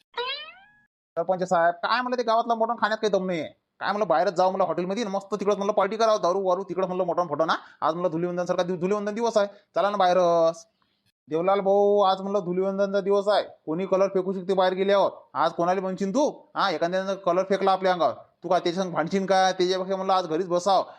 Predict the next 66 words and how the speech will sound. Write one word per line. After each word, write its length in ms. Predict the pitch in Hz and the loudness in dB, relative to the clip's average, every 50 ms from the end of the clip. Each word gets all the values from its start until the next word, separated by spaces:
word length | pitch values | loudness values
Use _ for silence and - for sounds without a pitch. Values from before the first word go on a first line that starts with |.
| - _ - | -20 _ -14
घरीच 260 | 127 127 156 170 170 | -6 -2 -2 -2 -2
म्हणलं 200 | 175 180 180 190 | -2 -2 -2 0
मटण 220 | 165 160 151 180 180 | -2 -2 -4 -4 -4
शिजवा 280 | - 165 147 151 185 208 | -4 -4 0 0 0 0
आणि 100 | 226 202 | 0 -2
घरीच 260 | 175 190 202 196 - | -4 -4 -4 -4 0
खाव. 180 | 254 214 170 - - - _ _ _ _ _ _ _ _ _ _ _ _ _ _ _ _ _ _ _ 123 131 156 175 185 202 240 339 370 370 - _ _ _ _ | 0 0 0 0 -4 -14 _ _ _ _ _ _ _ _ _ _ _ _ _ _ _ _ _ _ _ 6 8 10 10 10 8 8 6 4 4 2 _ _ _ _
सरपंच 280 | - - 147 175 175 170 | -4 -2 -2 -2 -4 -2
साहेब, 360 | 160 175 160 151 156 156 156 - | 0 2 2 4 4 2 2 0
ते 60 | 190 | -2
कसं 220 | 185 180 175 196 | -4 0 2 2
आहे 100 | 180 180 | 2 2
माहिती 200 | 175 180 180 185 | 0 -2 0 0
आहे 80 | 175 170 | 2 2
का, 80 | 175 175 | 2 0
घरी 180 | 156 160 160 | 0 -2 -2
जर 100 | 175 185 | -2 -2
मटण 180 | 180 180 165 185 180 | -2 -2 -4 -4 -6
शिजवलं 220 | 185 170 180 180 | -2 0 2 2
आपण 200 | 175 160 156 127 | 2 2 2 -2
तर 260 | - - _ _ - 135 | -4 -6 _ _ -12 -6
घरी 160 | 147 165 190 | -4 -2 0
तेवढी 200 | 185 175 190 190 | 2 0 0 0
मजा 160 | 190 196 214 | -2 0 0
येत 200 | 233 254 247 240 | 0 0 -2 -2
नाही. 340 | 208 196 196 196 196 196 202 202 _ _ _ | -4 -4 -2 -4 -4 -6 -10 -14 _ _ _
मटण 220 | 135 147 - 196 196 | -4 -2 -2 0 -2
जर 80 | 196 | 0
घरी 180 | 180 180 190 196 | 0 0 -2 0
शिजवलं 320 | - 196 180 185 190 190 | -2 -2 0 2 2 2
आणि 100 | 196 190 | 2 0
मटण 180 | 185 185 190 185 | -2 -4 -2 -2
जर 80 | 185 | -2
घरी 140 | 175 175 190 190 | -4 -4 -2 0
खाल्लं, 180 | 185 175 190 180 | 0 0 2 2
दारू 140 | 180 180 185 | 0 0 0
प्यायला 140 | 190 190 180 | 0 -2 -2
भेटत 160 | 175 180 170 | -2 -2 -2
नाही 120 | 190 202 | 0 0
ना. 60 | 220 190 - - _ _ _ - | 0 0 -2 -14 _ _ _ -6
म्हणून 160 | 143 175 180 | -4 -2 0
कसं 160 | 165 160 175 | 0 2 2
आहे, 80 | 170 160 | 2 4
बाहेर 160 | 156 151 160 | 2 2 2
जर 120 | 165 175 | 2 0
गेलं 160 | 165 165 170 175 | -2 0 -2 0
तर 100 | 175 180 | 0 0
थोडीशी 220 | 175 175 170 202 | -2 -2 -2 0
मजा 180 | 214 220 233 226 | -2 0 0 0
बी 100 | 214 208 | 0 0
येते, 260 | 190 190 185 180 180 | 0 2 2 2 4
या 120 | 185 214 285 - - _ _ | 2 0 -2 -6 -16 _ _
एक 120 | 233 247 240 | -6 0 2
पावच्या 200 | 214 - - 175 | 2 0 2 0
ठिकाणी 180 | 180 175 190 | -2 -2 -2
दोन 120 | 190 214 202 | -2 -2 0
पाव 160 | 226 220 220 | 2 0 2
बी 80 | 214 196 | 2 0
होते, 460 | 180 175 180 175 175 180 185 _ _ - | 0 2 2 0 0 -2 -6 _ _ -10
म्हणून 160 | 147 175 190 | -8 -6 -6
म्हणतो 120 | 190 208 | -6 0
बाहेर 200 | 196 196 196 196 | 0 0 0 2
थोडंसं 300 | 196 190 196 208 208 208 190 | -2 0 0 2 2 2 0
भिन 100 | 220 240 | -4 -2
का 100 | 226 202 | -2 -2
म्हणलं. 320 | 185 175 151 143 135 143 | -2 -2 -4 -4 -4 -6